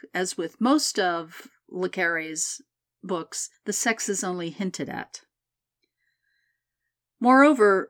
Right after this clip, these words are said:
Le Carré's prose was breathtaking, quintessentially English in its weaving of multiple clauses and parenthetical phrases, but oh,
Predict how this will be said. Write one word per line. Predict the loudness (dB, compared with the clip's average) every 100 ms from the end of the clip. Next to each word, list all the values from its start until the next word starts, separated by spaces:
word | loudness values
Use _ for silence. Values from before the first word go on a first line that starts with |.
| -8
Le | -2 -2
Carré's | 0 4 4 4 2
prose | -2 -2 2 2 2 -4 -6 -10 -12 -16
was | -6 -4 -4 -6 -10 _ _ _ _
breathtaking, | 0 2 0 -4 -12 -12 -12 -14 -14 _ _ _ _ _ _ _ _
quintessentially | 8 8 8 0 0 -2 -2 0 0 0
English | 4 6 6 4 0 -4 -6
in | -10 -10
its | -10 -10
weaving | -2 2 2 2 0 0
of | -8
multiple | -4 2 2 0 -8 -10
clauses | -10 -2 2 4 2 -2 -4 -8 -12 _ _
and | -12 -10
parenthetical | -8 -4 -2 -2 -2 -4 -4 -8
phrases, | -8 -2 0 0 -2 -4 -6
but | -8 -6 -8 -6
oh, | 0 2 0 -4